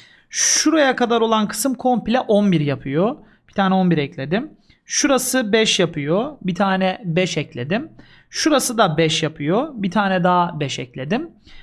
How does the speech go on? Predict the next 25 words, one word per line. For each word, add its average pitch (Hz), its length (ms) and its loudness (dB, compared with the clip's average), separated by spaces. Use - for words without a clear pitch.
Şu 320 340 -2
küçük - 360 -4
kısım 277 340 0
ne 240 40 4
yapıyor? 240 600 0
Bir 226 240 4
birim 139 220 0
yapıyor. 127 320 -4
Niye? 214 420 0
Çünkü 226 220 -2
buranın 226 280 0
tamamı 220 440 2
altı, 190 440 0
şurası 214 400 0
da 175 140 2
beş 214 160 0
ise - 140 -2
ora 214 240 2
bir 202 180 4
birim 139 200 -2
yapar. 170 460 -8
Bir 208 80 -6
tane 180 280 2
bir 180 100 2
ekledim. 156 520 -2